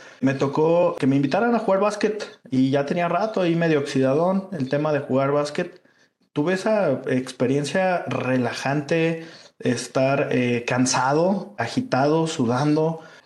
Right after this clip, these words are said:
donde te tomas tu botella de agua como comercial de, de, de esos que, que dices, "Grábenme ahorita", porque se ve toda, toda la actitud de, de, de la hidratación.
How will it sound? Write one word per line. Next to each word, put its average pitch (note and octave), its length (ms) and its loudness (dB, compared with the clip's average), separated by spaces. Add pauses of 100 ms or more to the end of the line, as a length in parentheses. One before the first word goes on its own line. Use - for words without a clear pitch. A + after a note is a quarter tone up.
(140)
donde B2+ 760 2
te C3 80 -2
tomas C#3+ 480 0
tu C3 80 0
botella C3+ 380 2
de D3+ 100 2
agua D3 260 2
como C3 300 0
comercial B2+ 800 -2 (100)
de, D#3+ 340 -4 (360)
de, B2 180 0
de C3 220 2
esos D3 260 0
que, B2+ 300 -2
que - 80 -2
dices, A#2+ 260 -4
"Grábenme D#3+ 400 2
ahorita", D#3 340 2
porque D3+ 280 -2
se B2 120 -2
ve B2+ 160 0
toda, C#3+ 460 0
toda C#3+ 180 0
la D3 120 2
actitud C3+ 500 -2
de, C#3+ 160 0
de, A#2 280 0
de A#2 120 0
la A#2 140 0
hidratación. A#2 640 -2